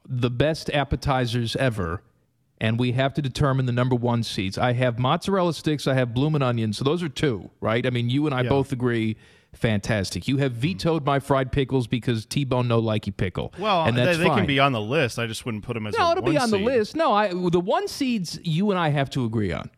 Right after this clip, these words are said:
Speaker 1: all right?
Speaker 2: Le-,
Speaker 1: We,
Speaker 2: okay.
Speaker 1: we have
Speaker 2: That's
Speaker 1: to
Speaker 2: fair.
Speaker 1: agree on this. I, I, I do wanna, I'm not saying we have to have these as one seeds, but I, I feel like sometimes we get down the road of nachos and spinach and artichoke dip and potato skins, and all those things are wonderful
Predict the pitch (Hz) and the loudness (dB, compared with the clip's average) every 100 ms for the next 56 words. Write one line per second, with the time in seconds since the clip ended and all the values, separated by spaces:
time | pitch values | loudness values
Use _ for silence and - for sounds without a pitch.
0 | - 95 107 127 170 - 147 135 101 113 | -6 0 2 2 -2 -4 -2 0 -2 -4
1 | - _ _ - 135 170 165 165 123 131 | -16 _ _ -4 0 0 0 0 2 0
2 | 110 98 85 - - - - _ _ - | 0 -2 -4 -8 -14 -20 -20 _ _ 0
3 | 160 170 160 165 156 160 220 359 302 262 | 2 2 2 2 2 0 0 0 0 2
4 | 220 156 202 294 - 277 240 214 202 165 | 2 2 2 0 0 0 2 0 0 0
5 | 180 160 151 131 123 131 123 - 87 - | 0 0 0 -2 0 0 0 -4 -6 -4
6 | - 139 135 139 135 - 233 233 180 - | 0 2 2 0 -2 -2 0 2 0 0
7 | 190 180 170 160 151 131 127 147 - 143 | -2 0 0 0 2 0 0 -2 0 0
8 | 135 127 127 120 117 110 101 101 101 - | 2 2 2 2 2 2 0 -2 -6 -18
9 | _ _ _ _ _ - 165 165 160 175 | _ _ _ _ _ -2 0 2 2 0
10 | 151 147 139 139 131 127 120 127 110 - | 2 2 2 0 -2 -2 -2 -2 -2 -2
11 | 143 127 143 151 151 - 139 131 151 139 | -2 0 2 2 0 0 -2 -2 -2 0
12 | 135 123 - 113 - 160 143 131 - 135 | 0 -2 -4 -6 -2 0 0 -2 -2 -2
13 | 127 123 123 113 98 82 - 170 247 277 | 0 0 -2 -2 -4 -6 -2 0 0 0
14 | 226 - 202 196 147 156 135 151 226 139 | -2 -4 -2 0 0 0 0 0 0 -2
15 | - 69 - | -4 -10 -12